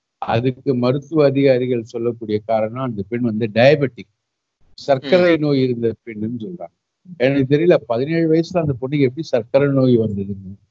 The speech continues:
Speaker 1: அது ரொம்ப ஒரு அரிதினும் அரிதான ஒரு தகவலா இருக்கு.
Speaker 2: அந்த கேஸ், அந்த கேஸ சர்க்கரை நோயால இறக்கப்பட்டவர்னு வருதா, இல்ல கொரோனா positive அவங்களுக்கு இருந்ததுனால கொரோனான்னே கணக்கிடுறாங்களா?
Speaker 1: அதாவது, கொரோனா நோய் வந்து,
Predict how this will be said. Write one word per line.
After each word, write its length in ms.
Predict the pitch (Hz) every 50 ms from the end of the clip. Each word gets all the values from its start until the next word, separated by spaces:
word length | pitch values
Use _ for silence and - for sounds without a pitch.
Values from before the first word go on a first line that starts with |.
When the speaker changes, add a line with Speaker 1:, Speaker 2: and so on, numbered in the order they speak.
| _ _ _ _
Speaker 1:
அது 200 | - 95 113 120
ரொம்ப 280 | 135 139 147 156 156
ஒரு 220 | 147 139 127 120 120
அரிதினும் 560 | 110 110 123 151 160 156 160 151 156 151 143
அரிதான 500 | 139 131 131 139 135 147 139 139 143 143
ஒரு 400 | 135 123 120 113 104 95 92 92 - _ _ _ _ _ _ _ _ _ -
தகவலா 460 | - 131 123 123 127 120 113 110 104
இருக்கு. 120 | 95 - -
Speaker 2:
அந்த 340 | - 156 175 214 226 240 208
கேஸ், 640 | - 240 _ - - _ - - - - - - _ _ _ _ _ _
அந்த 320 | - 165 190 214 220 240
கேஸ 340 | 233 233 240 254 269 262 262
சர்க்கரை 640 | 233 - 208 190 170 - - 269 269 269 262 247
நோயால 520 | 240 233 233 226 233 226 233 240 233 214 196
இறக்கப்பட்டவர்னு 680 | 214 208 226 214 185 208 208 214 208 208 208 202 208 190
வருதா, 440 | 170 165 160 147 175 226 247 233
இல்ல 200 | 208 202 202 208
கொரோனா 380 | - - 196 214 240 247 254 254
positive 500 | - - 190 202 214 214 - 240 240 214
அவங்களுக்கு 420 | 180 196 196 190 180 165 156 175
இருந்ததுனால 600 | 208 240 240 233 233 233 214 208 202 214 233 262 - -
கொரோனான்னே 500 | 202 208 220 240 240 240 233 226 226 233
கணக்கிடுறாங்களா? 720 | 208 175 175 175 165 156 156 135 135 120 107 101 101 101 - _ _ _ _ _ _ _ _ _
Speaker 1:
அதாவது, 540 | 107 110 113 110 127 131 135 143 160 170 - _
கொரோனா 420 | - 165 - 139 151 160 165 165
நோய் 300 | 160 147 143 143 139 135
வந்து, 680 | 127 120 113 104 95 - 92 90 98 110 135 156 175